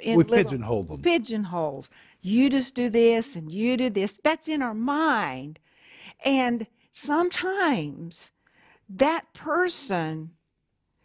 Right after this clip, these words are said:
Speaker 1: can be the voice of the enemy speaking to you because they say,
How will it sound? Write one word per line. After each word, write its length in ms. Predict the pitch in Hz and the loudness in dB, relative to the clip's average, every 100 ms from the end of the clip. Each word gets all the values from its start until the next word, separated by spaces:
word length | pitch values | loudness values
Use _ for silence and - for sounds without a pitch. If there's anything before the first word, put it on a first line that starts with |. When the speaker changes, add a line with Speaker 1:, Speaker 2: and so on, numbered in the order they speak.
| _ - | _ -2
Speaker 1:
can 280 | - 285 226 | 2 2 2
be 280 | 254 262 233 | 2 2 4
the 140 | 233 | 2
voice 500 | 185 233 302 370 - | 2 0 2 0 0
of 200 | 202 170 | -2 0
the 200 | 196 190 - | -2 -2 2
enemy 520 | 285 392 427 269 208 | 4 4 2 2 2
speaking 540 | - - 320 311 269 247 | -2 0 0 2 0 0
to 140 | 214 | -2
you 400 | 160 165 170 170 | -4 -2 -2 0
because 440 | 185 - 254 220 | -2 -2 0 0
they 140 | 233 233 | 0 0
say, 400 | - 233 202 | 0 0 0